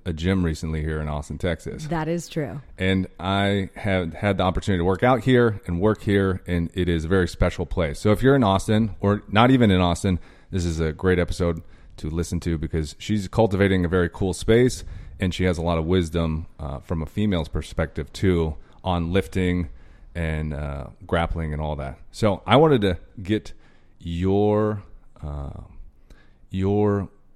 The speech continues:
Speaker 1: reason for opening this gym, your intention. Where did this intention start, and what is your vision for Liberation Barbell?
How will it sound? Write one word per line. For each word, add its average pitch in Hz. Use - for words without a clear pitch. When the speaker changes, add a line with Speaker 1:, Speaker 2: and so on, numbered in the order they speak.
Speaker 1:
reason 90
for 82
opening 87
this 76
gym, 80
your 98
intention. 87
Where 101
did 107
this 101
intention 87
start, 110
and 82
what 104
is 85
your 82
vision 80
for 85
Liberation 80
Barbell? 73